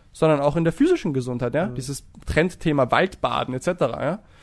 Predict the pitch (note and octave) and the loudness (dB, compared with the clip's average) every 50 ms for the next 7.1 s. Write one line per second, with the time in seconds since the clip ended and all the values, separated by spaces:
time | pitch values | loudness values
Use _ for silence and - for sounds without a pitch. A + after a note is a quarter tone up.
0 | - - - - - - - - C#3+ D3 C#3 D3+ D3+ D3 - C#3+ C3+ C#3 C#3+ F3+ | -20 -20 -20 -20 -20 -12 -6 -2 0 0 0 -2 -2 -2 0 2 2 2 0 -2
1 | E3+ - D3+ - C#3 D3 D3 D3 D3 C#3+ C#3+ D#3 D3+ - - D3 D3+ D3+ - E3 | -4 -4 -2 0 0 0 0 0 0 -2 -2 -4 -4 -4 -4 -4 -4 -2 0 0
2 | D#3+ F3 F3 - - _ _ _ _ - - - - _ _ _ _ _ _ _ | 0 0 -2 -4 -12 _ _ _ _ -20 -20 -20 -20 _ _ _ _ _ _ _
3 | _ - - - E3 D#3 D#3 - - - - D3 C#3+ C#3+ C#3 C#3 - - C#3+ C#3+ | _ -10 0 2 2 2 2 0 -2 2 4 4 4 4 2 0 0 2 2 4
4 | C#3 C#3 C#3 C3+ - - - - - - - - - - - - _ - - - | 4 2 0 -2 -6 -12 -20 -20 -20 -20 -20 -20 -20 -20 -20 -20 _ -20 -10 -4
5 | - D3+ D3+ E3 D3+ - D3+ C#3+ C#3 D3+ C3 D3+ D3+ D3+ D3 - D3+ - - D3+ | 0 2 4 4 4 4 4 2 2 0 -2 -2 -2 -2 -2 -4 -6 -4 -4 -4
6 | C#3 - D#3+ D3 D#3 D3+ C#3+ C#3+ C#3 C3 B2 A#2+ - - - D3 C#3+ D3 D3+ F#3 | -4 -2 -2 0 0 0 0 0 -2 -2 -2 -2 0 0 2 2 2 2 0 -2
7 | C4 | -4